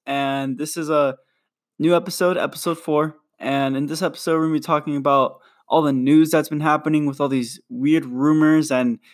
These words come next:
we don't know what's true on all these different trades and signings. Like, there's a lot that happened today. So we're gonna be discussing it. I'm gonna be telling you guys what I think and,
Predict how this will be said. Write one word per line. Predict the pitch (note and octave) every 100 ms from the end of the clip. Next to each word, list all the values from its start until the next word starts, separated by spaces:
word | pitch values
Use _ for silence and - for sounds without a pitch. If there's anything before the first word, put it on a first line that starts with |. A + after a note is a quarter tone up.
| _
we | -
don't | D3
know | D3+
what's | C3+ B2+ -
true | - F3+ F3 E3+ E3+
on | C#3 C3+ B2+
all | C#3
these | D3+ C3 -
different | - D#3 D#3 A#2+
trades | - C#3+ D3+
and | C#3
signings. | B2+ C3 C#3 C#3+ D3 C3+
Like, | A#2+
there's | C3 D3+
a | A#2+
lot | A2+ B2 C3 - -
that | A#2+
happened | B2 B2 C3
today. | - B2+ B2+ B2+ - - - _
So | -
we're | D3+
gonna | E3
be | F3
discussing | D#3+ - E3 D#3+ D#3+
it. | D#3+
I'm | D3+ B2+
gonna | D3
be | D3
telling | D3 D3+ D3
you | C#3+
guys | C3
what | C3+ -
I | C3+
think | C#3+ D3 C#3+ C#3
and, | C3+ B2